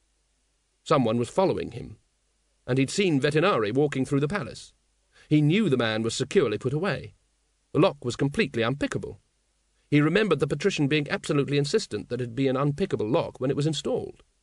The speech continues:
There was movement in the shadows at the end of the passage. Once gibbered a bit, fumbled with the door handle beside him,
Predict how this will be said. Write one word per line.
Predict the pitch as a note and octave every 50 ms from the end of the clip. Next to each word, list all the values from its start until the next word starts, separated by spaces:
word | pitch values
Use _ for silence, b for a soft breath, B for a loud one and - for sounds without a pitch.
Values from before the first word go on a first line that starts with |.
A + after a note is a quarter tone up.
| _ _ _ _ _ _ _ _ _ _ _ _ _ _ _ _ _ _ _ -
There | C3 C#3
was | C#3+ C#3+ B2+
movement | C#3+ E3 E3 D3 A#2 A#2+ A#2+ A#2
in | C3 B2+ B2+
the | B2
shadows | - - C3 B2 A#2 A2+ A2 A2+
at | A2 -
the | A2+ A#2
end | A#2 A#2 A2+
of | G#2
the | A2+
passage. | - C#3 A2+ G2+ - G2 F2+ - - - _ _ _ _ _ _ _ _ -
Once | C3+ D3 D3+ C#3 A2+ -
gibbered | - A#2+ C3+ D3 B2 A#2+ A#2
a | A2
bit, | A#2+ B2+ - - _ _ _ _ _
fumbled | _ - D#3+ D3+ D#3 D#3 D3 D3+ C#3+ C#3
with | D3 C#3
the | C3+
door | B2 C#3+ C3+ C3 A#2+
handle | B2 B2+ B2+ A#2+ A#2+
beside | B2+ - C#3 A#2+ A2 G#2 A2+
him, | G#2+ G#2+